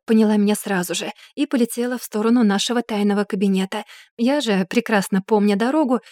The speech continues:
поспешила за ней. А вот Арчин старался не отставать и побольше молчать. Правильно делает. Тут, если влезет, то все насмарку. В кабинете на доске уже была нарисована новая руна,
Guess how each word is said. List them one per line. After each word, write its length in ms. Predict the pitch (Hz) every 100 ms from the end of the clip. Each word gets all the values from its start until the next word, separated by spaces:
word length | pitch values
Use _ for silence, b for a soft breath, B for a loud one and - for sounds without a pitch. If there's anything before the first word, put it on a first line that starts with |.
| B
поспешила 600 | 262 262 233 - 226 208
за 140 | 202 196
ней. 280 | 190 180 214 b -
А 80 | 196
вот 180 | 202
Арчин 400 | 262 339 - 214 185 B -
старался 440 | - 208 294 294
не 180 | 269 269
отставать 760 | 269 - 262 226 196 190 190
и 240 | 226 269 285
побольше 460 | - 190 202 - 226
молчать. 580 | 214 208 - 196 190 - _ _
Правильно 400 | - 320 226 240
делает. 400 | 262 269 185 180 - _ _ -
Тут, 240 | 277 -
если 300 | 190 190 180
влезет, 480 | 175 208 294 311 - _ _
то 160 | 339 392
все 160 | -
насмарку. 540 | 247 220 - 196 - 220 - _ _ _ _ _
В 160 | _ -
кабинете 540 | 208 190 190 226 -
на 100 | 190
доске 320 | 185 185 - 226
уже 200 | 202 185
была 220 | 185 185
нарисована 560 | 185 202 - 240 226
новая 540 | 226 233 190 180 180 185
руна, 300 | 175 175